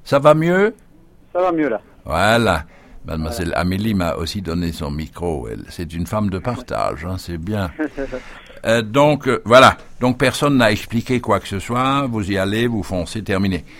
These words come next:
Speaker 1: Vous aviez fait un,
Speaker 2: Exactement.
Speaker 1: un prévisionnel à l'époque ?
Speaker 2: Euh, oui, on a fait un prévisionnel, mais comme dit, c'était, euh, parce que, avec le, le T-, l'arrivée du G-, du T G V, c'est de la poudre aux yeux, quoi.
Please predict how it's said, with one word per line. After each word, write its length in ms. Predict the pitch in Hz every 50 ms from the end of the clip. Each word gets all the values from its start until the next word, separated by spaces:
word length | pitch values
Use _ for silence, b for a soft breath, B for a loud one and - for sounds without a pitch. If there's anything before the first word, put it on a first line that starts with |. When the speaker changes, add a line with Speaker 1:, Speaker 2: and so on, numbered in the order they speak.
| B B B
Speaker 1:
Vous 180 | 110 110 98 123
aviez 260 | 123 120 123 127 123
fait 100 | 139 135
un, 60 | 123
Speaker 2:
Exactement. 260 | 123 - 107 104 127
Speaker 1:
un 60 | 127 117
prévisionnel 760 | - 135 139 135 139 135 120 139 147 147 151 160 165 170 165
à 60 | 160
l'époque ? 600 | 160 165 165 160 - 175 175 175 175 175 - - - - - - - - - - - - - - - 139
Speaker 2:
Euh, 500 | 127 131 135 135 139 135 131 127 127 123
oui, 120 | 131 147 165 170
on 80 | 147 123
a 80 | 117
fait 140 | 107 - 127
un 40 | 120
prévisionnel, 580 | - 131 127 131 127 139 151 160 151 147 135 123 120
mais 360 | 117 117 113 110 113 107 101 -
comme 220 | 110 101 104 120
dit, 200 | 120 139 135 117 -
c'était, 200 | 104 92 - 104
euh, 300 | 104 101 101 98 98 92 85
parce 160 | 104 104 101 - - -
que, 60 | - 120 120 117 113 120 117 120 123 120 - - -
avec 160 | 123 123 123
le, 320 | 147 147 143 143 139 131
le 160 | 127 127 127 117
T-, 180 | - 131 123
l'arrivée 240 | 127 139 139 143 139
du 120 | 139 135 131
G-, 240 | 139 151 156 151 143
du 120 | 139 131
T 140 | 123 - 143
G 80 | 151 170
V, 100 | 180 170 -
c'est 80 | 123
de 40 | 113
la 60 | 113
poudre 240 | - - 135 123 147
aux 80 | 139 139
yeux, 180 | 160 175 160
quoi. 160 | - - 92